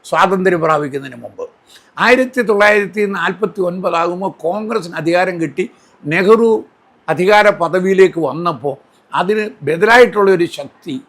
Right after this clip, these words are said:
രൂപീകരിക്കുന്നതിന് വേണ്ടി ശ്രമിച്ചത് ഇവരാണ്.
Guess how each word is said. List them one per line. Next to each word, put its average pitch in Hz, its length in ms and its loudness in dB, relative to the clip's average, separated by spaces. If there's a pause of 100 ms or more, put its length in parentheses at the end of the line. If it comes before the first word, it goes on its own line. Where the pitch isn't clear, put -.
(120)
രൂപീകരിക്കുന്നതിന് 147 680 -4
വേണ്ടി 135 220 -16 (460)
ശ്രമിച്ചത് 160 580 -2 (160)
ഇവരാണ്. 123 320 0